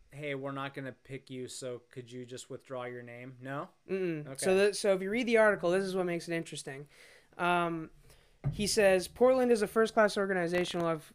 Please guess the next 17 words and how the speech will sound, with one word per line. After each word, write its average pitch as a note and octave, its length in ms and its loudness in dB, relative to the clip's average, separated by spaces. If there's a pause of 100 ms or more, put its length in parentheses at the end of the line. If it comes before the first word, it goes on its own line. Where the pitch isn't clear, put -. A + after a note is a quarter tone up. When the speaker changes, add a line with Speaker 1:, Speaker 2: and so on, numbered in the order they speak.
Speaker 2:
great F3 220 2
candidates E3+ 340 0
for E3+ 80 2
its E3 140 0
head D#3+ 180 0
coaching E3 300 0
job, D#3+ 280 2
but D#3+ 80 2
I've D#3 120 2
decided E3 320 2
not D#3 160 -2
to - 60 -20
be D3+ 100 -4
one E3+ 200 0
of F#3 80 0
them." F#3 320 0 (460)
Um, D#3+ 600 0